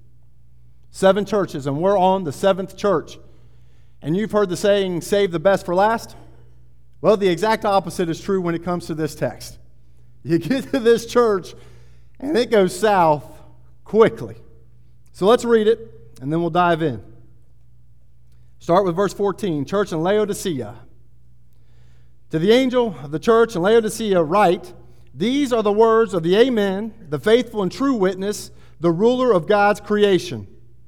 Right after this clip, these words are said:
I know your deeds, that you are neither cold nor hot. I wish you were either one or the other. So because you are lukewarm,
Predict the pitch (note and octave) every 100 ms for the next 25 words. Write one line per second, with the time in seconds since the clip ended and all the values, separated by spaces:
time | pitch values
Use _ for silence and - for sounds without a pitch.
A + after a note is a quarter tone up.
0 | - - - - D3+ D3+ F#3+ A#3 A#3+ G#3
1 | A#3+ D#3+ A2+ - - - - - - -
2 | F3+ F3+ G#3+ G3+ G#3 G3+ F3 A#2+ G3 B3
3 | B3+ B3+ A3 D3+ G3+ A3 F#3 G3+ E3+ B2
4 | - - - - - - - - D#3+ E3+
5 | A3+ D4 A#3+ G#3 F#3 A#3+ A#3+ G#3 F3+ F3+
6 | A#3 A#3+ A#3+ G#3+ G#3 A#3 B3 C#3 - -
7 | - - - - - - G#3+ G#3 A#3 C4
8 | C#4 A#3 A3+ F#3+ G3 C#4 - A3+ B3 F3+
9 | F3+ A#3 F#3